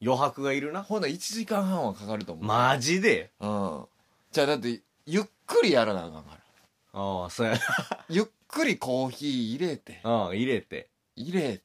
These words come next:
Speaker 2: て。
Speaker 1: で、
Speaker 2: の、この時間とかもいるやん。
Speaker 1: な、そうやな。そうやな。余白が
Speaker 2: そうやろ？
Speaker 1: いるもんな。
Speaker 2: うん。
Speaker 1: で、ホットサンド作って。
Speaker 2: 詰め詰めスケジュールやったら変やろ、
Speaker 1: うん。
Speaker 2: これ。
Speaker 1: うん。詰め詰めやったらもう十五分でできるもん、それ。
Speaker 2: できるもん。でも、
Speaker 1: うん。
Speaker 2: でき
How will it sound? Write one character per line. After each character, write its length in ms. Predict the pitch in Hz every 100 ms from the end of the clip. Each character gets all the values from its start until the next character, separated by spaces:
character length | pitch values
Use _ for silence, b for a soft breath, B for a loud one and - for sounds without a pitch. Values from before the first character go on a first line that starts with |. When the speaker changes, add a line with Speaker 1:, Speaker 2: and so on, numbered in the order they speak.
| -
Speaker 2:
て。 80 | 113
Speaker 1:
で、 300 | 135 160 - _ _ _ _ _ _ _ -
Speaker 2:
の、 140 | 123 143
こ 160 | 240
の 120 | 247
時 100 | 190
間 200 | 180 185
と 60 | 165
か 100 | 127
も 100 | 107
い 80 | 110
る 80 | 101
や 80 |
ん。 20 | -
Speaker 1:
な、 40 |
そ 120 | 131
う 20 |
や 80 | 113
な。 100 | 110
そ 40 | 185
う 20 |
や 60 |
な。 20 | - _ -
余 120 | 131
白 300 | 160 165 180
が 240 | 170 165 -
Speaker 2:
そ 320 | _ - -
う 20 | 110
や 100 | 78
ろ？ 140 | 92
Speaker 1:
い 80 | 104
る 120 | 101
も 120 | 80
ん 80 | 87
な。 80 | 117
Speaker 2:
う 720 | 101 101 90 87 - - -
ん。 40 |
Speaker 1:
で、 100 | 117
ホ 140 | 113 117
ッ 60 |
ト 80 | -
サ 120 | 127
ン 40 | 104
ド 80 | 90
作 300 | - - 117
っ 20 |
て。 60 | 95 -
Speaker 2:
詰 240 | - 156
め 80 | 175
詰 240 | 185 190 196
め 140 | 208
ス 100 | 202
ケ 160 | 254 269
ジ 100 | 233
ュ 40 |
ー 20 | 127
ル 60 |
や 80 | 95
っ 20 |
た 100 | 92
ら 260 | 80 73 65
変 280 | - 110 180
や 140 | 202
ろ、 100 | 82
Speaker 1:
う 20 |
ん。 20 | -
Speaker 2:
こ 100 | 104
れ。 80 | 104
Speaker 1:
う 20 | 98
ん。 20 | 87
詰 200 | - 151
め 60 |
詰 200 | 156 190
め 40 | 269
や 40 |
っ 40 |
た 40 | 262
ら 40 |
も 40 | 104
う 40 |
十 160 | 113 233
五 100 | 269
分 160 | 185
で 80 | 92
で 100 | 95
き 80 | 220
る 60 | 233
も 120 | 170
ん、 20 |
そ 80 | 113
れ。 40 |
Speaker 2:
で 80 | -
き 120 | 127
る 80 | 123
も 200 | 101 73
ん。 40 | 107
で 80 | 165
も、 80 | -
Speaker 1:
う 20 |
ん。 40 |
Speaker 2:
で 120 | 196
き 120 | 226